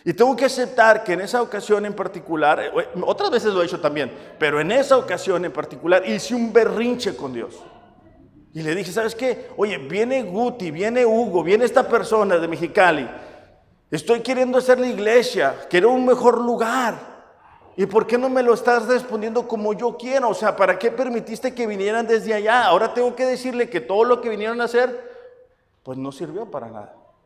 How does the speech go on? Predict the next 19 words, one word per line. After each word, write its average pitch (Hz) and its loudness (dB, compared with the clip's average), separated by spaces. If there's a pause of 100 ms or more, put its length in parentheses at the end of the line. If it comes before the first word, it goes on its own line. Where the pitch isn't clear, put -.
(520)
O - -20
sea, 160 -6
que 165 -2
no 185 0 (300)
sirvió 139 -4
de 156 2
nada 120 0
su 165 -2
esfuerzo. - -4 (380)
Y 185 6
es 247 8
precisamente, 226 2
eh, 170 2
el 175 0
título 196 4
de 175 4
este 190 4
primer 208 0 (220)
mensaje. 196 2